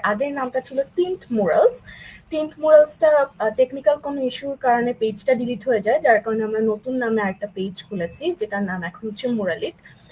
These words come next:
পেজটা খুবই ছোট, but ইতিমধ্যে আমরা এই তিন বছরে almost পঞ্চাশটার বেশি হচ্ছে রেস্টুরেন্ট, হোম এবং অফিসের কাজ করে ফেলেছি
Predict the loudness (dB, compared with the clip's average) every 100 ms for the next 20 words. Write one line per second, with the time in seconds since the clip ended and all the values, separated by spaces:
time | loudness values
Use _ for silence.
0 | -20 -4 -4 0 0 2 0 -2 4 4
1 | 8 8 8 4 0 -6 -4 0 0 0
2 | -2 0 2 0 0 -6 -2 -2 -2 2
3 | 4 4 2 0 -4 -4 -4 -6 -4 -4
4 | -4 2 4 4 4 0 0 -2 -2 -2
5 | 0 4 2 0 -2 0 0 -2 -14 -20
6 | -20 -20 4 10 10 8 2 0 0 0
7 | 0 0 -2 0 2 0 -4 -4 -6 -4
8 | -6 -10 -12 -16